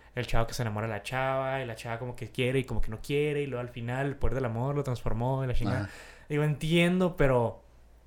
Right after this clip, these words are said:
Speaker 1: o sea, al final, te digo, y metieron su manita de gato y hicieron cosas que, o sea, sí, pero no, güey. Entonces, pues, te digo, está muy raro el proceso creativo que tenían ahí en los, no sé cuándo salió la película, ¿qué te gustan? ¿Los ochentas, principios de los noventas?
Speaker 2: Ah,
Speaker 1: No sé.
Speaker 2: chile, no sé, pues, es viejísima, pero no sé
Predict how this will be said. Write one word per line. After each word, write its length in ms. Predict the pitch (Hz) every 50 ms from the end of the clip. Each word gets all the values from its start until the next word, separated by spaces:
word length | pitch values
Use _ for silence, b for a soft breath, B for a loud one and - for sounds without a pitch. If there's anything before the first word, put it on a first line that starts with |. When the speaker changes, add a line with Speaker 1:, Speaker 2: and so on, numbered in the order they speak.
| - -
Speaker 1:
o 60 | 127
sea, 80 | 117 110
al 60 | 90
final, 260 | - 117 113 113 117
te 80 | - 151
digo, 100 | 143 143
y 180 | 135 123 120 113
metieron 440 | 113 117 107 - - 113 110 123 135
su 140 | 127 143 139
manita 320 | 131 113 110 104 - -
de 100 | 139 139
gato 360 | 131 120 107 104 - - 147 143
y 80 | 139 131
hicieron 340 | 113 - - 107 - 113
cosas 340 | 117 - 127 117 123 127 -
que, 360 | - - 127 123 113 107 101 b b b b b b b b b b b b - - - - -
o 100 | - -
sea, 140 | - - -
sí, 100 | - -
pero 180 | - - - 123
no, 240 | 113 107 110 123 139 143
güey. 140 | 165 165 151
Entonces, 360 | 135 120 113 120 117 120 117 120
pues, 300 | 135 123 - - - - -
te 80 | - 135
digo, 140 | 127 123
está 380 | 123 127 - 139 120 - - 135
muy 180 | 139 147 151 156
raro 180 | 160 156 156
el 80 | 165 165
proceso 360 | - 151 127 117 120 143 151
creativo 320 | 160 156 135 - 131 143
que 80 | 143 160
tenían 320 | - 135 117 120 120 120
ahí 180 | 135 139 131 131
en 120 | 135 135
los, 320 | 139 143 147 143 131 - - B B B B B B B B B B B B B
no 140 | - 131 123
sé 100 | - 147
cuándo 160 | - 175 190
salió 140 | - 156 151
la 100 | 160 156
película, 360 | - 135 123 - 135 123 117
¿qué 80 | 117 120
te 100 | - 135
gustan? 220 | 131 120 120 120
¿Los 80 | 110 110
ochentas, 640 | 110 - 156 165 180 - 202 185 185 180 - - - - - -
principios 320 | - 127 113 123 117 127
de 20 |
los 100 | 135 131
noventas? 400 | 127 127 147 160 - 190 185 175
Speaker 2:
Ah, 40 | - 160
Speaker 1:
No 60 | 139
sé. 120 | - -
Speaker 2:
chile, 240 | 165 - 107 101 98
no 120 | 98 95
sé, 140 | 92 - 95 95
pues, 140 | 104 95 -
es 80 | 104 101
viejísima, 400 | 113 110 - - 101 110 120 120 -
pero 160 | 110 98 95
no 140 | 95 92 90
sé 260 | - - 95 95